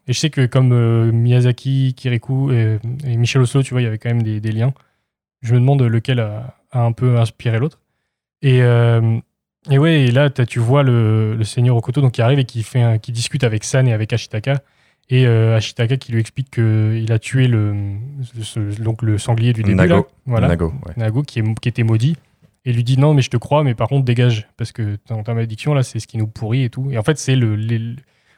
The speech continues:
Speaker 1: pour la malédiction, c'est les humains qui s'immiscent dans la nature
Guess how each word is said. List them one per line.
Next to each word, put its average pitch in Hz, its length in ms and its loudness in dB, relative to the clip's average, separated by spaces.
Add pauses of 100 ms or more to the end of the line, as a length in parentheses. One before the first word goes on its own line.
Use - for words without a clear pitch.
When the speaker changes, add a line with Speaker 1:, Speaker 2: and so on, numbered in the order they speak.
Speaker 1:
pour 127 160 0
la 123 140 0
malédiction, 123 340 0
c'est 135 160 -2
les 123 220 2
humains 131 220 2
qui 123 140 -10
s'immiscent 120 340 -4
dans 113 100 -2
la 110 80 -4
nature 107 440 -6